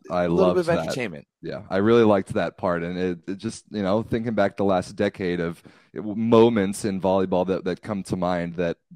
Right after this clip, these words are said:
Speaker 1: where that sort of thing happens, where it gets a little spicy. Who's the common thread in that? Uh, it seems to be Iran.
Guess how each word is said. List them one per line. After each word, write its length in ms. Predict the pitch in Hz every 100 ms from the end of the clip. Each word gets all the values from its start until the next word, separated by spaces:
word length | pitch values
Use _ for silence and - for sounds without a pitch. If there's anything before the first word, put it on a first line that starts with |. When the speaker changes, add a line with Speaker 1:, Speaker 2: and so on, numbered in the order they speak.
| _
Speaker 1:
where 220 | 95 95
that 240 | 92 95 -
sort 180 | 104 90
of 60 |
thing 160 | 90 87
happens, 400 | 95 - 90 95
where 80 | 85
it 80 |
gets 180 | 87 -
a 60 | 95
little 160 | 87
spicy. 560 | 90 - 92 90 117 123 _ _
Who's 220 | 131 120
the 80 | -
common 320 | 117 123 117
thread 260 | - 117 139
in 160 | 151
that? 220 | 165 180 - _ _ _ _ _ _ -
Uh, 240 | 101 92 104
it 140 | 98
seems 260 | - 131 -
to 80 |
be 240 | 104 92 85
Iran. 340 | 87 107 82